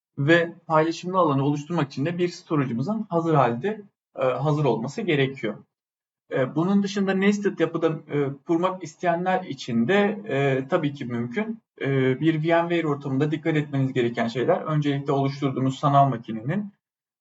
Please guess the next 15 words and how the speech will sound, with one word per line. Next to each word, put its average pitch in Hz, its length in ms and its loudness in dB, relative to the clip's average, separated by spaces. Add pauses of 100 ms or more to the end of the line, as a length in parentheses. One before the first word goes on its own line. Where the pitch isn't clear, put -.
e, 131 280 0
sanallaştırma 160 920 0
özelliğinin 151 840 -2
açık - 300 -4
hale 117 200 0
getiriliyor 107 540 -8
olması - 460 -12
gerekiyor 107 440 -4
C 110 280 -4
P 107 100 -6
U 107 40 0
üzerinde. 110 680 0 (420)
Ve 170 180 0
tabii 190 300 0
ki 214 300 0